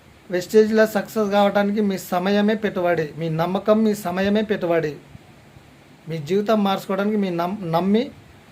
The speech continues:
మీ, మీ, మిమ్మల్ని మీరు నమ్మాలా, కంపెనీ నమ్మాలా, ప్రొడక్ట్స్ నమ్మి, అప్లై నమ్మి, అప్లైన్తో కలిసి ప్రయాణం చేయాలి. నువ్వు అప్లైన్ పట్టుకుంటే నిన్ని, నిన్ను చూసి ఎవడో ఎవడో వస్తాడు.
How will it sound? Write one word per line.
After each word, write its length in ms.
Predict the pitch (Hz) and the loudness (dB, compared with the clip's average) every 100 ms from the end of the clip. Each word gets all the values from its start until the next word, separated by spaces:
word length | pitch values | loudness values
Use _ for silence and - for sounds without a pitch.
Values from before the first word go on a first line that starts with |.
| - | -8
మీ, 180 | 160 208 | 2 4
మీ, 140 | 226 208 | 4 4
మిమ్మల్ని 440 | 190 208 233 226 | 4 4 4 6
మీరు 160 | 220 196 | 4 4
నమ్మాలా, 360 | 190 196 208 | 0 2 2
కంపెనీ 420 | 202 185 190 214 | 0 -2 0 0
నమ్మాలా, 340 | 196 185 190 208 | 0 0 0 -2
ప్రొడక్ట్స్ 460 | 190 190 208 - | -2 -2 -2 -6
నమ్మి, 360 | 175 180 196 269 - - - | -6 -2 -2 -4 -10 -20 -12
అప్లై 340 | 170 165 214 214 | -8 2 4 4
నమ్మి, 340 | 190 190 214 | 2 0 0
అప్లైన్తో 800 | 233 - 208 220 214 214 208 240 - - - - - - | 0 2 4 4 2 0 0 -2 -6 -20 -20 -20 -20 -4
కలిసి 380 | 190 226 233 294 - - - | 0 2 0 -8 -12 -20 -4
ప్రయాణం 440 | 202 202 220 240 226 208 | 2 4 4 2 0 0
చేయాలి. 400 | 196 190 147 143 - - - - - - - - - - - | 2 2 0 -6 -12 -20 -20 -20 -20 -20 -20 -20 -20 -18 -8
నువ్వు 200 | 165 208 | 0 2
అప్లైన్ 420 | 190 233 254 262 | 2 2 2 2
పట్టుకుంటే 360 | 269 233 247 277 | 2 2 2 2
నిన్ని, 640 | 214 226 262 277 240 247 - | 4 4 2 2 0 -2 0
నిన్ను 240 | 196 208 | 4 6
చూసి 300 | 214 240 254 | 6 2 2
ఎవడో 340 | 247 226 269 262 | 4 4 4 4
ఎవడో 160 | 226 | 4
వస్తాడు. 520 | 196 - 202 180 165 | 2 0 -2 0 -2